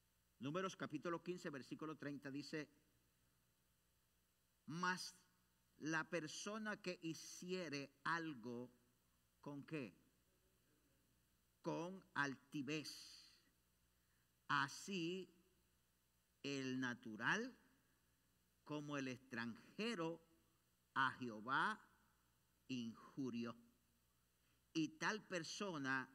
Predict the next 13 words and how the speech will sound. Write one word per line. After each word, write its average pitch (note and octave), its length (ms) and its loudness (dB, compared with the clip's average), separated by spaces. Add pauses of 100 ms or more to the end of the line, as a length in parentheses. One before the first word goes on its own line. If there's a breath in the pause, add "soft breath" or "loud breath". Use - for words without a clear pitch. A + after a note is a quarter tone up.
(420)
será D3 460 -2
cortada D3+ 880 0 (460)
de C#3+ 360 -2
en C3 460 -4
medio A2 680 -6 (720)
de A2+ 160 -8
su A2+ 160 -6
pueblo". - 340 -14 (1040)
Mire, D#3 320 0 (600)
en C#3+ 120 -2
el D3+ 120 0
Antiguo G3+ 480 -2
Testamento, F#3+ 960 -4